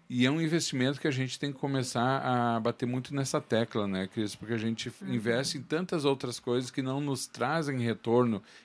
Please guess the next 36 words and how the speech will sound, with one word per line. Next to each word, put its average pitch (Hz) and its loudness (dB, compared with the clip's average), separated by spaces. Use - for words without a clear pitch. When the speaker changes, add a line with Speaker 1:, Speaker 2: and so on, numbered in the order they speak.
Speaker 1:
em 113 -2
termos 107 2
de 95 -6
saúde, 113 0
que, - -8
na 107 -2
verdade, 101 -4
às 98 -2
vezes 107 0
até 113 0
o 139 -2
contrário, 120 2
né? 101 -2
Causam 120 2
um - -2
Speaker 2:
Exatamente. 113 -2
Speaker 1:
desgaste 107 -2
e 123 -2
esquece 113 -4
disso 107 -8
daí. 98 4
Muito 226 6
bem, 202 6
a 180 4
gente 160 -2
vai 165 4
encerrando 151 0
mais 160 2
esse 156 2
programa, 147 4
agradecendo 135 2
ao 135 2
Speaker 2:
Obrigada, 131 0
Speaker 1:
nosso 131 2
Speaker 2:
gente. 170 -4
Speaker 1:
convidado 131 6